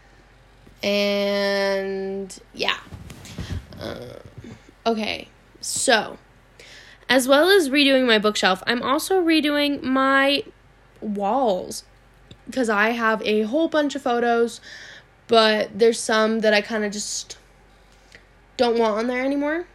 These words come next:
So I'm gonna take 'em down, like, redo 'em.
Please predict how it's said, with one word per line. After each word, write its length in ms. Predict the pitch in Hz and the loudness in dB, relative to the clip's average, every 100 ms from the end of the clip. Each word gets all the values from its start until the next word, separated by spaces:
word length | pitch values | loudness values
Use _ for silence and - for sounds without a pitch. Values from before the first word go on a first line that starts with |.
| _ - | _ -14
So 220 | - 277 | -2 0
I'm 180 | 262 269 | 2 2
gonna 540 | 269 269 269 269 269 - - - - - - - | 2 2 2 0 -4 -10 -20 -20 -20 -20 -20 -16
take 240 | - 214 | -8 -4
'em 180 | 220 220 | -2 -2
down, 840 | 214 220 254 240 190 165 127 - 220 - _ - | 0 0 0 0 -2 -4 -8 -12 -16 -20 _ -18
like, 200 | - - - | -16 -14 -12
redo 480 | - 220 220 220 214 | -6 -4 0 0 -2
'em. 240 | - - | -8 -12